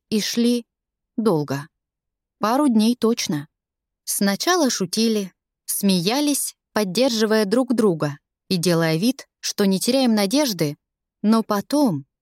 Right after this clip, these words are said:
когда голодные срывы участились, нет-нет, да и случались драки на пустом месте. Стало понятно, что необходимо что-то делать. Мы делились скудными познаниями о данной местности,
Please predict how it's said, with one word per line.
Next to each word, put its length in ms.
когда 320
голодные 500
срывы 460
участились, 880
нет-нет, 640
да 160
и 100
случались 600
драки 340
на 140
пустом 420
месте. 440
Стало 300
понятно, 540
что 240
необходимо 680
что-то 380
делать. 480
Мы 160
делились 540
скудными 520
познаниями 720
о 120
данной 380
местности, 720